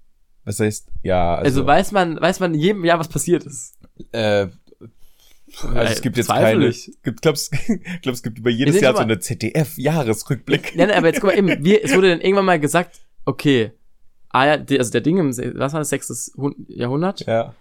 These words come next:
Speaker 2: Hat dann gesagt, okay, lass Jesus Geburt nehmen. Und der hatte dann einfach geschätzt, wahrscheinlich, weil Jesus geboren wurde, so, ah ja, okay, lass mal sagen, er wurde vor fünfhundert Jahren geboren.
Speaker 1: Ja, ja, deswegen sagt man ja auch, man schätzt drei bis sieben Jahre.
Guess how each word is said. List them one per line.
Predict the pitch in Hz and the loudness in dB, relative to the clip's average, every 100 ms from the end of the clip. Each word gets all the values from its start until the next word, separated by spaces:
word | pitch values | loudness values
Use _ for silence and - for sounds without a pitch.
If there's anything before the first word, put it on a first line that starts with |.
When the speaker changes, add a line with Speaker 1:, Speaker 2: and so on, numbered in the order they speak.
| - | -4
Speaker 2:
Hat | 135 | 0
dann | 147 135 | 2 2
gesagt, | 131 131 - | 0 -2 -6
okay, | - 135 | -4 0
lass | 131 135 | 2 2
Jesus | 143 127 - | 0 0 -4
Geburt | 123 135 143 | -2 0 0
nehmen. | 117 107 - _ - | -2 -6 -10 _ -6
Und | 123 | 0
der | 143 | 2
hatte | 170 160 | 2 2
dann | 139 135 | 2 2
einfach | 131 123 117 - | 0 -2 -8 -8
geschätzt, | 117 - 160 160 - | -6 -2 -2 -2 -6
wahrscheinlich, | 120 127 113 117 | -4 0 -2 -2
weil | 110 | 0
Jesus | 117 - | 0 -2
geboren | 117 120 117 113 | -4 0 0 0
wurde, | 117 | -2
so, | 120 127 | 0 0
ah | 139 | 4
ja, | 131 | 2
okay, | 123 | 2
lass | 131 127 | 0 -2
mal | 135 | 0
sagen, | 120 123 123 | 2 2 2
er | 117 | -2
wurde | 117 | -2
vor | - 143 | -6 -8
fünfhundert | 135 123 120 107 | -4 -2 0 0
Jahren | 107 110 | -2 -2
geboren. | 98 98 | -2 2
Speaker 1:
Ja, | 107 | 6
ja, | 110 113 | 6 6
deswegen | 107 - 107 | 2 0 2
sagt | 107 110 | 2 0
man | 107 98 | -2 0
ja | 92 | 0
auch, | 90 | 0
man | 98 92 | -2 -2
schätzt | 110 95 - | -2 -4 -4
drei | 101 101 | -2 -2
bis | 101 - | -4 -8
sieben | 92 92 | -6 -4
Jahre. | 85 82 90 | -4 -4 -8